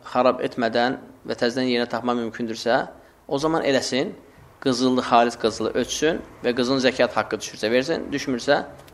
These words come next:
verməsin. Fəlilləl hamd. Yaxşı, əgər yox, İzə kənət bələğətin nisab və hal aleyhəl halu. Təbii ki, bunun da şərtləri var. Yenə də həmən qayda ilə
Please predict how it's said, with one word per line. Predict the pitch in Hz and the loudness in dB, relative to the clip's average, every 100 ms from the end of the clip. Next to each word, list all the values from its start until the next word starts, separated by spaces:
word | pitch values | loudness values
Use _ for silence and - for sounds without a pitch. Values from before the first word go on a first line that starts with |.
| - | -4
verməsin. | 110 - - 156 - - | -2 -2 -6 -6 -6 0
Fəlilləl | 170 127 117 101 | 2 4 2 0
hamd. | - - - - - - - - - - - - - - - - - - - - - - - - - - - 147 | -2 -10 -16 -20 -20 -20 -20 -20 -20 -20 -20 -20 -20 -20 -20 -20 -20 -20 -20 -20 -20 -20 -20 -20 -20 -20 -6 8
Yaxşı, | 180 - 214 180 | 8 10 8 8
əgər | 165 147 | 8 8
yox, | 143 143 - - - - - - - - | 8 6 0 -14 -20 -20 -20 -20 -14 -2
İzə | 135 151 | 4 4
kənət | 165 202 214 175 143 - - 135 | 8 8 8 4 2 -4 -14 4
bələğətin | 160 202 190 185 185 | 8 8 8 8 6
nisab | 190 165 190 196 175 | 2 6 10 10 10
və | 160 156 | 6 10
hal | 180 165 | 10 10
aleyhəl | 160 160 131 | 8 6 6
halu. | 131 104 - - | 4 4 -2 -2
Təbii | 170 175 - | 4 4 4
ki, | |
bunun | 185 185 | 4 6
da | 151 | 6
şərtləri | 143 123 131 123 | 6 8 6 8
var. | 143 175 - - - - - - - - - - - - - - - - 147 | 8 6 0 -12 -14 -14 -14 -14 -16 -16 -16 -18 -18 -18 -18 -18 -18 -10 2
Yenə | 196 165 | 6 6
də | 135 156 | 6 6
həmən | 180 147 127 131 - - - - | 6 4 4 0 -4 -16 -14 6
qayda | 131 131 131 | 6 8 6
ilə | 113 | 6